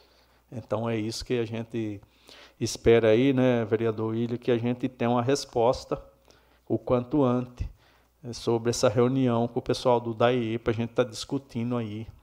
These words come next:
esses pontos, que é muito importante aí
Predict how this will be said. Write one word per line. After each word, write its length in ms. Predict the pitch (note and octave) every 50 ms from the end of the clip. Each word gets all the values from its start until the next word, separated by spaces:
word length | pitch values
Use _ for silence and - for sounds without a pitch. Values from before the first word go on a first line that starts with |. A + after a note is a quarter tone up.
| _ -
esses 420 | - A#2 A2+ - - D3 C3+ - -
pontos, 560 | - - B2 A2+ A2 A#2 - - - - - - - - _ _ _ _ _ _ _ _ _ _ _ _ _ _ _
que 100 | - -
é 60 | A2+ A2+
muito 300 | A2 A#2 B2 C3 B2+ C#3+
importante 760 | C3+ - C#3 C3+ C3+ B2+ C3+ - A#2 A2+ A2+ A2+ - -
aí 240 | A#2+ G#2+ G#2+ G#2+ G#2+